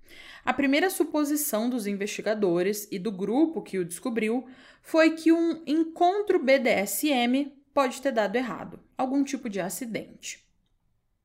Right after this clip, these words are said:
A notícia da morte de Edward provocou ondas de choque na comunidade empresarial internacional. Todos sabiam quem era Edward Stern e ele parecia uma pessoa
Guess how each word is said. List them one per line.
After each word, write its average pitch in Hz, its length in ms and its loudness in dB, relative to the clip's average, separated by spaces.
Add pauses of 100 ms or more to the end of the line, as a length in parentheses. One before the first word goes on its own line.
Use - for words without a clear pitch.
(760)
A 233 100 2
notícia 294 380 2
da 330 120 4
morte 233 460 2
de 190 160 -2
Edward 202 560 0 (260)
provocou 294 640 0
ondas 320 440 2
de 262 120 -4
choque 240 440 0
na 196 100 -2
comunidade 196 640 -2
empresarial 175 840 -2
internacional. 254 1000 -4 (560)
Todos 330 320 6
sabiam 208 560 0
quem 254 380 -2
era 233 440 0
Edward 165 560 -2
Stern 170 540 -6 (380)
e 285 120 2
ele 311 180 6
parecia 311 600 0
uma 294 160 2
pessoa 254 560 -2